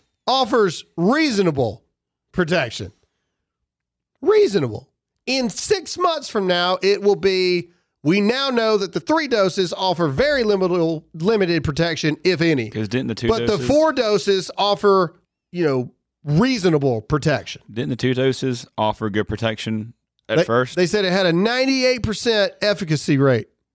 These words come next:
Speaker 2: And now we're saying that it does nothing.
Speaker 1: It does nothing. Nothing.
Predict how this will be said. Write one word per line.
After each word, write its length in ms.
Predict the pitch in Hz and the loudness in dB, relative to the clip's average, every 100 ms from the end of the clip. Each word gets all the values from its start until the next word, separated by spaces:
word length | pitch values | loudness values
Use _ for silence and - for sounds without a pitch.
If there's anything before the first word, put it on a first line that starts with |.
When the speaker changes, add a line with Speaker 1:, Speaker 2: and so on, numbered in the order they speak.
| _ 98 | _ -6
Speaker 2:
And 120 | 98 | -2
now 200 | 104 104 | 0 0
we're 120 | 98 | 0
saying 320 | 90 98 92 | -2 -2 -2
that 100 | 90 | -4
it 200 | 87 87 _ 98 | -6 -10 _ -12
does 320 | 90 95 87 85 | -4 -4 -4 -6
nothing. 220 | 87 151 | -2 0
Speaker 1:
It 60 | |
does 300 | 175 165 123 | 0 0 -4
nothing. 600 | 127 156 175 156 110 107 - _ _ _ _ _ _ - | -2 2 2 0 -4 -8 -10 _ _ _ _ _ _ -14
Nothing. 840 | 170 208 214 262 262 220 240 123 | -6 0 2 2 0 0 -2 -2